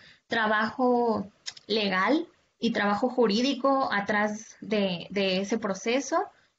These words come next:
y que en, en realidad los colectivos tenían muchísimos elementos, em, pues, sociales, jurídicos y, y legales para, ah, perdón, y legales, <laughs>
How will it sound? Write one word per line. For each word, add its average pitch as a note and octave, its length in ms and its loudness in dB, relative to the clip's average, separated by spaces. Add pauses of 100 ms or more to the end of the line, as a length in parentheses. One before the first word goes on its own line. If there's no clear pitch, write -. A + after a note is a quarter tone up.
(260)
y D4+ 280 2
que A#3+ 520 0
en, A#3 260 0
en A3+ 120 2
realidad A3+ 320 2
los C#4+ 120 2
colectivos B3 400 -2
tenían A#3 300 0
muchísimos C#4+ 580 0
elementos, B3+ 920 2
em, G3 640 0 (580)
pues, C#4+ 180 2
sociales, A#3+ 640 0
jurídicos B3+ 680 0
y, G3+ 160 -2
y A3 140 0
legales G#3+ 600 0
para, F#3 640 0 (640)
ah, F3 200 0
perdón, F3 280 0
y C#4 280 -2
legales, F#3+ 360 0
<laughs> A#3+ 420 -2